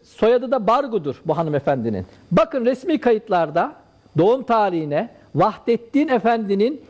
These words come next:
evlilik tarihine bakınız. Vahdettin altmış iki altmış üç yaşlarında on yedi yaşında bir hanımefendi. Daha da küçük de resmi kayıtlarda büyütülmüş, bin dokuz yüz iki yapılmış.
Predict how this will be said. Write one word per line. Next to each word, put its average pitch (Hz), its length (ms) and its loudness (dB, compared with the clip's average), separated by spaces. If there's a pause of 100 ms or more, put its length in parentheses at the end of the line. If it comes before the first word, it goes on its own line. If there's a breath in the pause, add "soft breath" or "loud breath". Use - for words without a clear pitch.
(140 loud breath)
evlilik 247 420 0
tarihine 175 520 0
bakınız. 175 420 -2 (580 soft breath)
Vahdettin 214 760 -2 (840)
altmış 180 380 -2
iki 202 140 0
altmış - 300 -4
üç - 140 -8
yaşlarında 175 680 0 (840)
on 233 120 4
yedi 190 260 0
yaşında 165 400 -2
bir 165 80 0
hanımefendi. 160 640 -2
Daha 175 180 2
da 185 60 -4
küçük 285 280 -6
de 254 100 0 (240)
resmi 208 380 0
kayıtlarda 196 480 0
büyütülmüş, 196 560 -2
bin 175 120 2
dokuz 165 200 0
yüz 147 60 -6
iki 165 160 -4
yapılmış. 156 560 -2